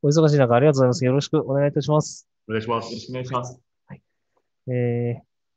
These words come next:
Speaker 1: 自己紹介、早速ですが、今日はお二方、<laughs> 今ちょっと大山さんがここに、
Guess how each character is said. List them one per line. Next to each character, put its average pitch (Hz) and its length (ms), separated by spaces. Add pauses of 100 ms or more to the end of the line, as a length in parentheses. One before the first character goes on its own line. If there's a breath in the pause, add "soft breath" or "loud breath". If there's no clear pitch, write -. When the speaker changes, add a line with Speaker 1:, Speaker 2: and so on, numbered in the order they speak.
(600)
Speaker 1:
自 113 100
己 107 40
紹 117 220
介、 101 280 (580)
早 - 160
速 117 200
で 110 80
す 107 80
が、 101 200 (960)
今 135 120
日 - 20
は 117 240
お 120 80
二 147 220
方、 117 360 (120)
<laughs> - 300
今 202 260
ち - 180
ょ 156 40
っ - 20
と 131 200
大 170 100
山 156 180
さ 151 100
ん 131 60
が 131 100
こ - 120
こ - 100
に、 127 160